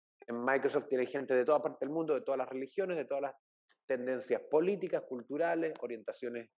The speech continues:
eh, sexuales, etcétera. Y es algo que hemos aplicado acá en el laboratorio. Nosotros somos un equipo que está próximo a llegar a los veintiocho profesionales,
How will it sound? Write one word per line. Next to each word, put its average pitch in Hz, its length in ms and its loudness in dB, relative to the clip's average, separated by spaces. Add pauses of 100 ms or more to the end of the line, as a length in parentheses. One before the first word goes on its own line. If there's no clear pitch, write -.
(420)
eh, 110 280 4
sexuales, 135 600 4
etcétera. - 420 -4 (600)
Y 131 80 -4
es 165 60 6
algo 208 140 8
que 190 80 6
hemos 185 140 4
aplicado 151 400 4
acá 120 100 4
en 107 80 -4
el - 60 -6
laboratorio. 95 400 -4 (160)
Nosotros 127 240 -2
somos 127 140 -6
un 120 60 -6
equipo 120 280 -4
que 117 80 -2
está 117 280 -2
próximo 120 340 -2
a - 20 -2
llegar 120 220 4
a - 20 0
los 113 140 0
veintiocho 110 380 -8
profesionales, 180 580 -2